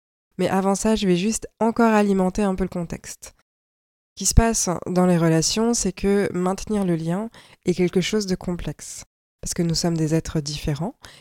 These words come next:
et cette différence, elle n'est pas toujours aisée à gérer, parce qu'elle vient parfois, voire souvent même, nous titiller. Cette différence, elle va venir réveiller des blessures qu'on a encore à guérir.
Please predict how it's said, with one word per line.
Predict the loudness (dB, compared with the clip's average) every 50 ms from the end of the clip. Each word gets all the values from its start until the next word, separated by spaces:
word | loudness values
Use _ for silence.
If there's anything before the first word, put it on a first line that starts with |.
| -16 -4
et | -4 -4
cette | 0 0 -2 -2 -2 0 2
différence, | 2 2 2 -2 -4 -6 -2 0 0 0 0 0 -2 0 0 0 0 -2 -4 -6 _
elle | -4 -2 0 0
n'est | 0 0
pas | 2 0 -2
toujours | 0 -2 -6 -4 -4 -4 -4 -6 -4
aisée | -2 -2 0 0 2 2 2
à | 2
gérer, | 2 0 -2 -2 -2 -4 -6 -6 _ -20 -20 -20 _ -8 -4
parce | -4 -4 0
qu'elle | 0 0 0
vient | 0 0 0 2 2 2 6
parfois, | 6 4 4 4 0 0 2 2 2 2 2 0 -2 -4 _ -12 -14 -6
voire | -4 -4 -4 -4
souvent | -8 -8 -6 -4 -2 -2 0
même, | 0 0 0 0 -2 -2 -4 -6 _ _ _ _ -8
nous | -4 -4 -4 -2
titiller. | -4 -6 -8 -8 -4 -2 -2 -2 -4 -6 -12 _ _ _ _ _ _ _ _ -14 -4
Cette | -2 -2 -2
différence, | 0 -2 -2 0 2 2 2 4 2 0 2 2
elle | 0 2 2
va | 2 2
venir | 2 2 2 2 4 4 4 2
réveiller | 2 0 0 2 2 2 4 2 2 4 4 2 2
des | 2 0 2
blessures | 2 4 2 2 2 0 0 0 2 0 0 0 -2
qu'on | -2 0 2 2
a | 4
encore | 2 2 2 2 2 2 2
à | 2
guérir. | 0 0 -2 -2 -2 -4 -8 -8 -12